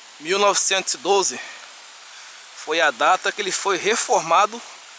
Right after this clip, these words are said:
pela primeira vez. Então, esse casarão aqui tem, na verdade, mais de duzentos anos, ou mais de cento e cinquenta anos, segundo o proprietário,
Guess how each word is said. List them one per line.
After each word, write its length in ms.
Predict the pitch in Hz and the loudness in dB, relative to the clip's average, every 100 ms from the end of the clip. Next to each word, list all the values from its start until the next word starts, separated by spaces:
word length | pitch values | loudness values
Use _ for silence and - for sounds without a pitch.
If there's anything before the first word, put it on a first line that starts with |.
| - - - - | -20 -20 -20 -10
pela 200 | 156 156 | -2 -2
primeira 380 | 170 180 160 190 | -2 -2 0 0
vez. 420 | 139 135 117 - - - - - - - - - - | 0 -2 0 0 -2 -14 -20 -20 -20 -20 -20 -20 -20
Então, 400 | 123 151 160 143 - | -6 -4 -2 -6 -2
esse 300 | 185 214 - | 0 0 0
casarão 480 | 180 170 143 143 | 0 2 4 2
aqui 320 | 165 - 190 226 - - - - - - - | 0 -2 -6 -6 -12 -18 -20 -20 -20 -20 -10
tem, 140 | 151 | -4
na 100 | 156 | -2
verdade, 640 | 165 175 165 147 170 196 214 - - - - - - - - - | 0 0 2 4 4 2 -6 -12 -16 -20 -20 -20 -18 -18 -18 -18
mais 380 | 123 135 180 180 | -4 0 2 0
de 440 | - 190 180 147 107 - | 0 0 0 -2 -4 -12
duzentos 560 | 147 160 147 170 190 - | -12 -4 -2 0 0 2
anos, 340 | 156 131 - - | 2 0 -4 -6
ou 100 | 123 | -10
mais 240 | 127 151 175 | 0 0 2
de 60 | |
cento 280 | - 170 175 | 0 0 -2
e 20 | |
cinquenta 420 | - 175 175 165 | -2 -2 -6 -4
anos, 400 | 151 139 123 - - - - - - - | -2 -2 -4 -8 -8 -16 -20 -20 -20 -6
segundo 460 | - 151 123 160 160 | -4 -4 -4 -4 -2
o 40 | |
proprietário, 640 | 170 165 175 156 135 117 | -4 -2 -2 0 0 -2